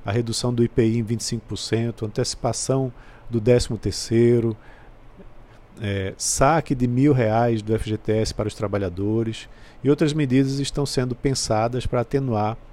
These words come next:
a queda de ritmo da economia. Como o país está avançando com flexibilizações no uso de máscaras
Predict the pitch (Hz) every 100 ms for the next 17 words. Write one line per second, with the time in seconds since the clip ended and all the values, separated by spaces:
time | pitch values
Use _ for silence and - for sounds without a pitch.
0 | - - - - 113 - 117 117 113 113
1 | - - - 127 104 104 104 113 107 107
2 | - 120 135 95 82 85 - - - -
3 | - - 170 202 185 165 147 139 147 139
4 | 147 - 110 98 95 - 113 123 117 127
5 | 123 120 123 - 110 110 104 110 113 139
6 | 147 120 107 107 107 113 131 127 - 95
7 | 92